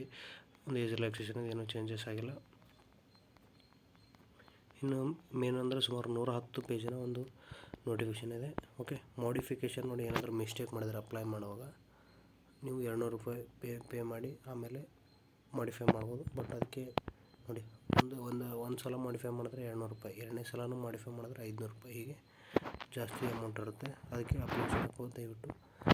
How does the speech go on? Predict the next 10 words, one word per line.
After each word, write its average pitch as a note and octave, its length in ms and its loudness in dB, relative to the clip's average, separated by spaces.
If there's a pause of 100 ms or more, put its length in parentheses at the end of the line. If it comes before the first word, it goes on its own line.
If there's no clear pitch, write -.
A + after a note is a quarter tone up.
(180)
ಚೆನ್ನಾಗಿ A#2 360 -2 (220)
ಕರೆಕ್ಟಾಗಿ A#2+ 460 -2 (140)
ಹಾಕಿ. - 220 -8 (300)
ಓಕೆ, C#3 140 -8 (1160)
ಇನ್ನು B2 160 0 (400)
ಎಕ್ಸಾಮ್ A#2+ 320 0
ಫೀಸ್ B2 240 0
ಎಷ್ಟು? - 140 -2 (200)
ಹಂಡ್ರೆಡ್ A2+ 320 -2
ರುಪೀಸ್ C#3+ 260 -6